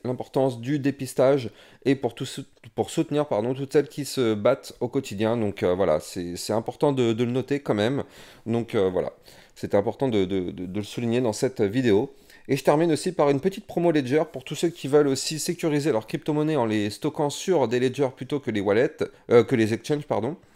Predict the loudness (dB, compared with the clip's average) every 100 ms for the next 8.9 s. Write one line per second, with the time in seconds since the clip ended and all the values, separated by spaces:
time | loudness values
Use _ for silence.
0 | _ -6 0 2 2 0 -14 -16 -4 -2
1 | 0 2 0 0 -4 2 2 2 0 0
2 | 2 4 6 4 0 -6 -8 -6 -6 0
3 | 0 2 0 0 0 0 2 2 0 0
4 | 0 0 -2 -2 -2 -4 -2 -4 -4 -10
5 | -12 -16 -20 -2 -2 2 4 4 2 2
6 | 2 2 0 -6 -6 -18 _ _ -2 2
7 | 2 -2 -12 _ -4 2 6 8 8 4
8 | -2 0 0 0 2 4 4 2